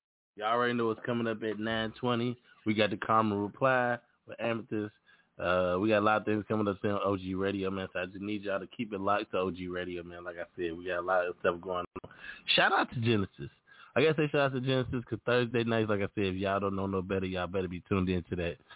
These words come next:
uh, poetry hour, man. It is, it is crazy. I always get to listen to it even louder now, um, at my job, so I can play it on the loudspeakers now at work. So, uh, Genesis, I want you to know if you're listening, you tuned in, I got people rocking with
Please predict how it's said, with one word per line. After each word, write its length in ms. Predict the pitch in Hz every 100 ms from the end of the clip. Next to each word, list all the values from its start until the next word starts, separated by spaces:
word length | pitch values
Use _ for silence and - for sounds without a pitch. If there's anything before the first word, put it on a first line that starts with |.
| - - _
uh, 160 | 87 82
poetry 500 | - 104 92 - 92
hour, 200 | 87 85
man. 180 | 85 87
It 200 | 90 95
is, 160 | 90 85 _
it 140 | 101 101
is 100 | 87
crazy. 520 | - 101 92 85 101 _ _ - -
I 80 | -
always 360 | - 107 117 107
get 160 | 117
to 60 | 107
listen 280 | 113 110 107 -
to 140 | 104
it 100 | 92
even 360 | 113 110 98 82
louder 560 | 95 104 113 92 85 - _ _ _ _
now, 520 | 98 104 104 90 92 - _ -
um, 220 | 90 90
at 120 | 98
my 160 | 90 87
job, 320 | 95 92 92
so 80 | 92
I 80 | 92
can 100 | 90
play 220 | - 95
it 80 | 90
on 100 | 90
the 100 | 90
loudspeakers 600 | 95 90 - 95 90 85
now 240 | 90 87
at 80 | 85
work. 260 | 92 90 82 - - _ -
So, 240 | 95 92
uh, 220 | 95 95
Genesis, 480 | 92 120 110 - 98
I 60 | 101
want 220 | 107 107 -
you 80 |
to 60 | 110
know 160 | 110 101
if 60 |
you're 120 | 95
listening, 340 | 104 104 107 104
you 120 | 104
tuned 340 | - 110 101
in, 240 | 104 101 98 - - _ -
I 80 |
got 180 | 90 95
people 240 | - 101 98
rocking 380 | 98 95 98
with 160 | 98